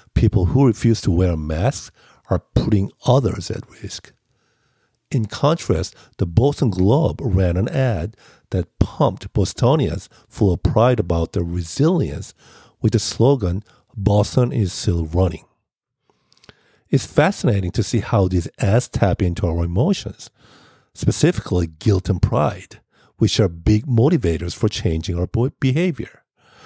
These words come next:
But health messages play on more than our emotions. They also make us think about our place in the world. Are we lone wolves, or are we defined by our connections to family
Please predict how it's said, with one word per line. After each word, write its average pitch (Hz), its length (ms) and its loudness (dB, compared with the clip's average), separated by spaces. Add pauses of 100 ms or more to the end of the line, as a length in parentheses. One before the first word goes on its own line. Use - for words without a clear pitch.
(340)
But 110 140 2
health 170 400 2
messages 95 420 -2
play 92 320 2
on 90 120 2
more 85 280 -2
than 85 220 -2 (100)
our 101 220 0
emotions. 113 640 -4 (480)
They - 200 -2
also 143 380 0
make 104 240 0
us 92 120 -2
think 139 300 -2
about 92 300 -2
our 85 120 -4
place - 440 -4
in 82 80 -8
the 95 100 -4
world. 165 420 -8 (880)
Are 110 140 4
we 131 540 2
lone 104 400 2
wolves, 120 580 -2 (600)
or 110 420 4 (320)
are 107 160 4
we 113 220 4
defined 113 520 2
by 98 240 2 (120)
our 104 180 0
connections 95 760 0
to - 60 -16
family 85 540 -2